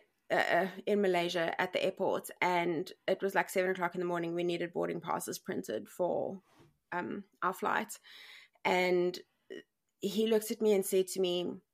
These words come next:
uh, before the lady even said anything, he looked at me and said to me, "Just don't,"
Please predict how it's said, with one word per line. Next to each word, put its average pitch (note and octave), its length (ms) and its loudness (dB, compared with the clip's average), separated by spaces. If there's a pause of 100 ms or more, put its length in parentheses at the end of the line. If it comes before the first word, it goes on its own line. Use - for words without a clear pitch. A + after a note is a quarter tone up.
(180)
uh, F3+ 240 0 (500)
before A#3+ 320 6
the A#3 80 6
lady F#3 280 6
even F3+ 160 2
said F#3 220 2
anything, F3+ 320 2
he F3+ 80 2
looked F3+ 200 -4
at F3+ 100 -6
me F#3 100 0
and F#3+ 120 0
said F#3 200 -2
to G3+ 100 -2
me, F3 180 -2 (300)
"Just A#3+ 220 6 (140)
don't," B3 260 8